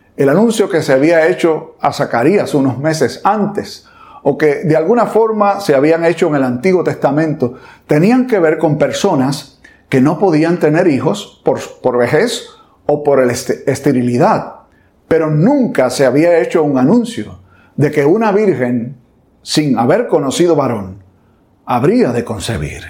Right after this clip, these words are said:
Esto realmente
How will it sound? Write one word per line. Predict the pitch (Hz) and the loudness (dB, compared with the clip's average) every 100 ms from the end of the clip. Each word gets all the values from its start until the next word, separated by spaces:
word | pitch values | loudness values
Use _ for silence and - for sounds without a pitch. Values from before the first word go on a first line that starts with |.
| - - _ _ _ _ _ _ _ - | -20 -20 _ _ _ _ _ _ _ -2
Esto | 208 - - - 202 190 - 127 | -2 -2 -8 -4 -2 -2 -8 -10
realmente | 123 127 143 160 147 151 143 143 - 139 135 135 | -2 2 2 2 0 0 -2 -6 -2 0 0 -4